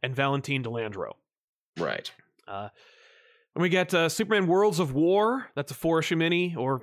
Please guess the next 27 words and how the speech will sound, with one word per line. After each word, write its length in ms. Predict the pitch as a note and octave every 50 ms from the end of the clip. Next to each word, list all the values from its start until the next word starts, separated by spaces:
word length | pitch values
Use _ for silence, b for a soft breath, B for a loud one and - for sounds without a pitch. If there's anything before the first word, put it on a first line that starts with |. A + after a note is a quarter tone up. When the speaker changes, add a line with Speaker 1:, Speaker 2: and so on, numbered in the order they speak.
| - _ _
Speaker 1:
four-issue 400 | - D3 D3+ D3+ D3 - D#3 D3 -
series, 600 | - - - D3+ D#3+ E3+ F3 F#3 F3+ D#3+ - - b b b b b b
uh, 100 | - G#2+
from 160 | - C#3 C#3+ C3+
Philip 360 | - - - F3+ F3+ E3 -
Kennedy 280 | - F3+ E3+ D#3 D3+
Johnson 460 | B2+ C3 D#3 D#3+ E3 D#3 - E3+ D#3+ B2+
and 160 | C3 C3 C3
Mikel 260 | C3+ C3 - E3 D#3+
Yannon. 460 | D#3 D3 D#3 E3 F#3 G#3+ A3 A3+ A#3+ A3+ - _ _ _ _ _ _ _ _ _ _ _ _ _ _ _
Speaker 2:
Yes, 280 | A2 A2 G#2+ F#2+ - -
apparently 340 | - C3+ C#3+ C#3+ C3 C3
something 400 | B2 - - D#3+ D3+ D3 F3 D3
happens 640 | C3 B2+ D3+ C#3+ C#3 C#3 C#3 B2+ A#2 G#2+ G#2 G2 G2+
in 100 | G#2 G2+
the 80 | G2
Superman 500 | - - C3 A#2+ A#2+ A2+ G#2+ G#2 G2+ G2
universe. 380 | G2 G2+ G2+ F2+ F#2+ F#2 F2 -
Superman 400 | B2+ A2+ A2 A#2 A2+ A2 A2 G#2
is 160 | G2 F#2+ -
framed 640 | - - C3+ B2+ B2+ B2 B2 B2 A#2+ A2+ A2 G#2 G2 B B B B G2+ - - -
for 200 | D3+ C#3+ C#3+ C3+
something 520 | - - - C#3 C3+ C3 - C3 A#2+ A2 A2
and 80 | G2+
has 240 | G2+ A#2 A2+ G#2+ - -
to 80 | A2
leave 500 | G#2 G2+ A#2 A#2+ B2 B2 B2 B2 A2+ G2+